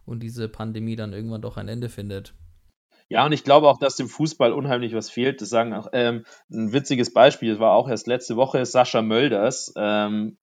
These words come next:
Speaker 2: <laughs> mit seinen fünfunddreißig Jahren, glaube ich, Leistungsträger bei sechzig München, hat jetzt verlängert und er hat halt gesagt, es ist für ihn keine Option, jetzt aufzuhören und die Schuhe an den Nagel zu hängen, wenn keine Fans im Stadion sind. Und er hat auch gesagt, wenn's,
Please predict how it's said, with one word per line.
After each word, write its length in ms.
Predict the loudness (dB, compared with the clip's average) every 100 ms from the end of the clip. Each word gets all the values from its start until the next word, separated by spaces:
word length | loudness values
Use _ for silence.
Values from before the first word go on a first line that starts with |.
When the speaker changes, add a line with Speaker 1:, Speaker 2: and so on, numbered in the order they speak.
| _ -12
Speaker 2:
<laughs> 500 | -10 -8 -10 -10 -6
mit 180 | -6
seinen 280 | 0 0 0
fünfunddreißig 640 | -4 -6 -2 -2 -2 -4 -2
Jahren, 340 | 0 0 -4
glaube 260 | -4 -4 -6
ich, 60 | -12
Leistungsträger 800 | -2 4 4 4 -8 -4 -2 0
bei 140 | 0 -2
sechzig 380 | -2 -4 -10
München, 300 | -8 -10 -6
hat 120 | -6 -4
jetzt 160 | -6
verlängert 480 | -4 -2 0 -2 -4 _ -20 -12
und 160 | -4
er 120 | -2
hat 160 | -2 -2
halt 120 | -2
gesagt, 360 | -2 -4 -6 -6
es 140 | -12
ist 220 | -8 -8 -8
für 120 | -8
ihn 340 | -6 -6 -6
keine 460 | -12 -6 -4 -2 -4
Option, 760 | -6 -8 -6 -2 0 -2 -6 _ _ _ -8
jetzt 440 | -6 -6 -10 -12 2
aufzuhören 720 | 2 2 -4 -2 2 0 0
und 100 | -8
die 80 | -8
Schuhe 360 | -6 -2 -2
an 80 | -2
den 100 | -2
Nagel 300 | 0 -2 -2
zu 140 | -6 -8
hängen, 220 | -6 -4
wenn 140 | -6
keine 220 | -6 -8
Fans 260 | -6 -6 -6
im 100 | -10
Stadion 360 | -4 -2 -2 -4
sind. 160 | -6
Und 100 | -4
er 80 | 0
hat 100 | 0
auch 120 | 0
gesagt, 280 | -2 -6 -6
wenn's, 640 | -4 -4 -4 -10 -12 -16